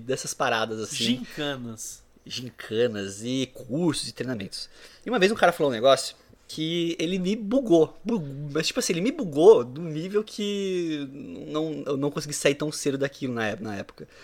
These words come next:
Speaker 1: Que ele falou assim, "Gente, eu quero que vocês venham aqui na frente e eu quero que vocês se apresentem. Falem de vocês, mas sem falar do seu emprego,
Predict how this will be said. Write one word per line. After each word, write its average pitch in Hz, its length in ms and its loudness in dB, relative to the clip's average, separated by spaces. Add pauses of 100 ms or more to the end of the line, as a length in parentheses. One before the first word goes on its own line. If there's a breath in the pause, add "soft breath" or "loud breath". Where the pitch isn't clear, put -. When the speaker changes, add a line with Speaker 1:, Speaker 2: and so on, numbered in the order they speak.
(880 loud breath)
Speaker 1:
Que - 100 -4
ele 190 60 0
falou 202 140 -2
assim, 175 120 -2
"Gente, 202 220 4
eu 180 60 0
quero 233 140 4
que 277 100 -8
vocês 196 600 2 (300)
venham 196 140 -4
aqui - 120 -12
na 190 80 -8
frente 285 540 -2
e 262 240 -2
eu 233 100 6
quero 254 180 4
que - 100 -6
vocês 240 160 2
se - 80 -4
apresentem. 156 720 0 (680 soft breath)
Falem 185 260 6
de 185 120 0
vocês, 139 520 4
mas 220 160 0
sem 415 120 4
falar 220 260 4
do 156 80 2
seu - 140 -2
emprego, 185 500 0